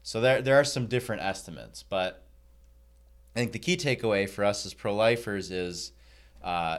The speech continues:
you know, when we say that pro-life laws save lives, um, the other side will come back and say, "That's not true. Ab-, ab-, women will just get illegal abortions. Nothing you do at all impacts the abortion rate," which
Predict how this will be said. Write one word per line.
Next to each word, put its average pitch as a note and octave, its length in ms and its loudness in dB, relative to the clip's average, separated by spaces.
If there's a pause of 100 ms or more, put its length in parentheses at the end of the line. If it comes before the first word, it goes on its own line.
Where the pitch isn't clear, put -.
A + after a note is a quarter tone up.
you A2 120 -6
know, G2 260 -2 (280)
when A2+ 200 -4
we B2 160 0
say B2+ 320 2
that G#2+ 300 2
pro-life G#2+ 520 0
laws G#2 320 4
save G#2 340 -4
lives, F2 680 -2 (580)
um, F2 240 -6
the G2+ 140 -2
other G#2 120 0
side G#2 280 0
will G2 80 -6
come G2+ 200 -8
back G2 220 0
and F#2 100 -14
say, F2+ 120 -6
"That's F#2 240 -4
not F2 180 -6
true. D3 540 2
Ab-, A#2 240 -4
ab-, G2+ 180 -4 (300)
women A2 260 0
will G#2+ 80 0
just G#2 220 -6
get G2+ 160 0
illegal B2 420 0
abortions. A2 960 -2 (500)
Nothing C3 460 2
you B2+ 100 2
do B2 220 4
at A2+ 80 6
all G#2+ 320 6
impacts G2 600 -4
the G2 100 -6
abortion F2+ 460 -4
rate," D2 240 -8
which - 420 -8